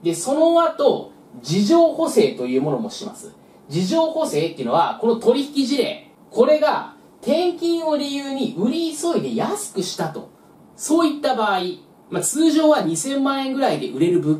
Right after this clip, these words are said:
件なんだけども、売り急いで一千万円で売りましたとなってきた場合、その場合は価格をプラスして補正してあげないと、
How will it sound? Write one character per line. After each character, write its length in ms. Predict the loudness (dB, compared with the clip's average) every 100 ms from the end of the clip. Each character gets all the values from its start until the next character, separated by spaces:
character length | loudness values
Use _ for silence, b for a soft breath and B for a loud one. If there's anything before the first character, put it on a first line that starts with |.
| 4
件 220 | 4 4
な 140 | 2
ん 60 | 0
だ 120 | -2
け 100 | -6
ど 80 | -4
も、 260 | -2 -2 0
売 100 | 0
り 200 | 0 0
急 200 | -2 0
い 60 |
で 360 | 0 -2 -4 -14 -20 -8
一 140 | -6
千 380 | -4 -2 0 0
万 200 | 0 0
円 100 | -2
で 80 | -4
売 120 | -4
り 100 | -4
ま 140 | -4
し 120 | -6
た 300 | -4 -4 -4 -10 -20 _
と 80 | 0
な 140 | 0 0
っ 60 |
て 100 | -6
き 100 | -4
た 140 | -2 0
場 180 | 0
合、 60 | -2 -4 -6
そ 160 | -4 2
の 120 | 4
場 80 | 4
合 160 | 2 2
は 180 | 0
価 120 | -2 -2
格 260 | 0 2
を 60 | 2
プ 160 | 4
ラ 160 | 2 2
ス 100 | -2
し 80 | -4
て 80 | -4
補 180 | -4
正 200 | 0 2
し 100 | 0
て 120 | -2 -2
あ 120 | 0
げ 80 | 0
な 140 | -2
い 100 | 0
と、 320 | -2 -2 -6